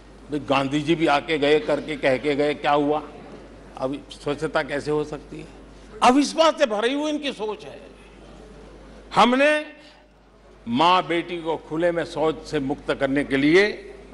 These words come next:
उस मजबूरी से मुक्त होने के लिए शौचालय जैसी जरूरत पे जोर दिया। और तब ये कहना, क्या लाल किले से ऐसे विषय बोले जाते हैं क्या? क्या ये देश की प्राथमिकता होती है क्या?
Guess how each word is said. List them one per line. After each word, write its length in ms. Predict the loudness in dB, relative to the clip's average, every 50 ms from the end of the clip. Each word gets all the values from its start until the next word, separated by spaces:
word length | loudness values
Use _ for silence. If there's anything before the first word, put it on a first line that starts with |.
| -18 -18 -18 -20 -20 -20 -20 -20 -14 -8 -6
उस 160 | -6 -6 -2
मजबूरी 460 | 2 2 2 2 4 4 4 4 4 2
से 180 | 2 2 2
मुक्त 280 | 2 2 0 0 0 2
होने 280 | 2 2 4 2 2
के 100 | 2 2
लिए 320 | 2 2 2 0 -2 -4 -8 -10 -14 -16 -16 -16 -14 -14 -14 -14 -14 -16 -16 -16 -14 -12 -10 -2 2
शौचालय 580 | 4 6 6 4 4 4 4 4 4 2 2 2
जैसी 300 | 2 0 0 0 -4 -2
जरूरत 340 | -2 0 0 0 0 -2 -2
पे 160 | -4 -4 -2
जोर 260 | 0 2 2 2 2
दिया। 280 | 0 0 0 2 2 2 0 -4 -8 -14 -18 -18 -18 -18 -18 -16 -14 -12 -10 -10 -10 -10 -10 -12 -12 -10 -8 -6 -6 -6 -6 -8 -8 -8 -6 -6 -6 -8 -8 -2 2 4
और 340 | 6 6 6 4 2 0 -4 -8 -14 -20 -20 -20 -14 -6 -2
तब 180 | -2 -2 -2
ये 120 | -2 -6 -4
कहना, 280 | -2 -2 -2 -2 -4
क्या 320 | -8 -10 -8 -8 -8 -8 -8 -12 -16 -20 -20 -20 -20 -20 -20 -20 -18 -18 -18 -16 -14 -6
लाल 300 | -2 0 2 4 4 2
किले 280 | 0 -2 -2 -2 -2 0
से 100 | 0 0
ऐसे 280 | 0 0 -2 -4 -4 -4
विषय 280 | -4 -4 -2 0 0
बोले 280 | 0 0 -2 -4 -2 -2
जाते 300 | 0 -2 -2 -2 -6 -8
हैं 160 | -10 -10 -14
क्या? 100 | -16 -16 -16 -16 -16 -16 -16 -16 -16 -16 -12 -4 0
क्या 100 | 2 4
ये 200 | 4 4 4 2
देश 280 | 4 2 2 2 0
की 120 | -2 -10 -8
प्राथमिकता 560 | -4 -2 0 0 -2 -4 -8 -8 -4 -2 0
होती 320 | 2 2 0 0 -4 -2 0
है 140 | 2 2 2
क्या? 240 | 0 -4 -8 -8